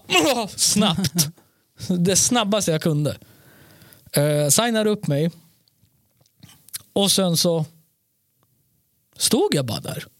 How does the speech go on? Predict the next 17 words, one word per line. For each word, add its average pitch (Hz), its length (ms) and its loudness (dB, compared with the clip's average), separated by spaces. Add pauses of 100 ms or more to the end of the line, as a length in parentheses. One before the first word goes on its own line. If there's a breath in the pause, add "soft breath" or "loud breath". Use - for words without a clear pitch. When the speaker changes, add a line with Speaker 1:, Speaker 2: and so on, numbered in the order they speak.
(600)
Speaker 1:
i 247 120 2
så 233 100 2
här 170 80 0
tio 196 320 -2
minuter, 131 380 -2
en 269 100 2
Speaker 2:
Ja. 170 40 2
Speaker 1:
kvart. 143 340 -2 (680)
<laughs> - 640 -6
Det 269 60 -2
var 226 140 0
så 196 140 0
här, 147 80 -2 (760 soft breath)
"Nu 147 300 0
då?" - 280 -4
Speaker 2:
Man 180 360 -2
bara, 156 100 -4